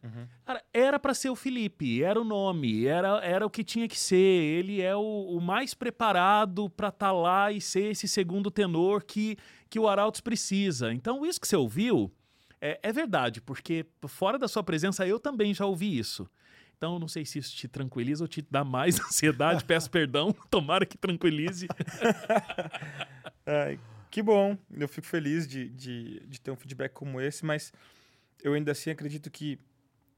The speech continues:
Speaker 1: a altura do que é o chamado de Arautos, e aqui eu não tô fazendo falsa modéstia,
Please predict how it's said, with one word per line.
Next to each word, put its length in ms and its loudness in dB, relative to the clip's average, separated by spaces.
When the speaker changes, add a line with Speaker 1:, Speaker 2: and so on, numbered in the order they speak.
Speaker 1:
a 80 0
altura 420 0
do 120 -2
que 260 -6
é 300 -2
o 100 -10
chamado 480 -4
de 140 -6
Arautos, 680 -2
e 120 0
aqui 440 -4
eu 60 -6
não 80 -2
tô 100 -10
fazendo 300 -6
falsa 300 -8
modéstia, 560 -6